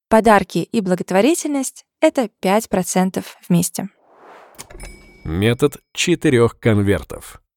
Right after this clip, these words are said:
Speaker 1: Для начала необходимо из доходов вычесть величину обязательных расходов и сбережений. Затем эту сумму нужно разделить на четыре части и, грубо говоря, распределить по конвертам.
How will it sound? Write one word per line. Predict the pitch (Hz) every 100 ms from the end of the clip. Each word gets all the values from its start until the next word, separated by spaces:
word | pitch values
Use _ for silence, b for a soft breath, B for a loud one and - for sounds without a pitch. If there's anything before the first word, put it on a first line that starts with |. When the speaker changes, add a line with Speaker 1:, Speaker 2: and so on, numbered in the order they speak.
| _ -
Speaker 1:
Для | 202 208
начала | 202 - 277 339 214 185 B B B
необходимо | 214 208 - 226 302 285 208 -
из | 233 196
доходов | 202 - 285 - 202 - _ _ -
вычесть | 202 311 254 214 - b b
величину | 214 214 202 196 214 220 311 - -
обязательных | 233 202 202 180 - 208 277 - 247 226 -
расходов | 185 - - 202 262 240 233 - _
и | 220 226
сбережений. | - 202 202 180 165 156 - _ _ _ _ -
Затем | 185 196 - 285 302 349 -
эту | 302 -
сумму | 180 - 180 165 185 294 - b b b
нужно | 226 330 - 285
разделить | 220 196 190 254 269
на | 202
четыре | - 185 220 220
части | 180 - 165 160 - 262 330 B B B -
и, | 240 320 370 _ _ _ _ -
грубо | 220 185 175
говоря, | 175 185 262 320
распределить | 285 - - 185 196 226
по | -
конвертам. | - 196 190 180 - -